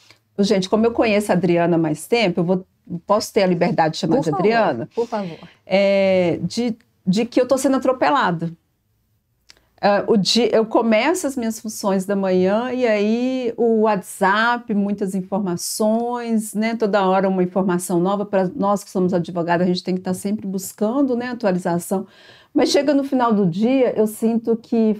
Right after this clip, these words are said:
Speaker 1: foi algo muito corrido, que eu não consegui aproveitar as pequenas coisas do dia. E eu gosto de aproveitar. E na hora que você falou da sua organização, eu fiquei assim, "Meu Deus, eu preciso aprender isso." Como que você, é,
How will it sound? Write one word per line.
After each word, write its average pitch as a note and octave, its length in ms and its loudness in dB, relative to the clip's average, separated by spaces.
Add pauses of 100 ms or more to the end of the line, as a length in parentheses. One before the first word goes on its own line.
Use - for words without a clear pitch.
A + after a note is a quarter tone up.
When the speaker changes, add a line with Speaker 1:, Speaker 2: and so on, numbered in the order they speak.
(120)
Speaker 1:
foi A3 200 4
algo G#3+ 320 2
muito A#3 280 2
corrido, G3 680 0
que F#3 80 -2
eu G3 60 2
não A3+ 160 0
consegui A#3 440 -2
aproveitar A#3+ 680 0
as C4+ 140 -10
pequenas F#3 520 -2
coisas E3 380 -4
do D#3+ 120 -6
dia. D3+ 320 -6
E F3 120 -2
eu B3 80 2
gosto A3 440 -2
de E3+ 120 -10
aproveitar. D#3 520 -10 (540)
E G#3+ 60 2
na A3 160 4
hora A#3 120 2
que C4+ 80 -8
você B3 200 -2
falou G#3+ 240 0
da F#3+ 100 0
sua G3 220 -2
organização, F#3 600 0
eu G#3+ 60 -2
fiquei G#3+ 180 -6
assim, G3+ 140 -8
"Meu G#3 160 -4
Deus, E3+ 220 -4
eu E3+ 60 -10
preciso F#3 260 -10
aprender G3+ 460 -4
isso." - 560 -6
Como - 240 -4
que - 100 -4
você, A#3+ 500 -2
é, G3 200 0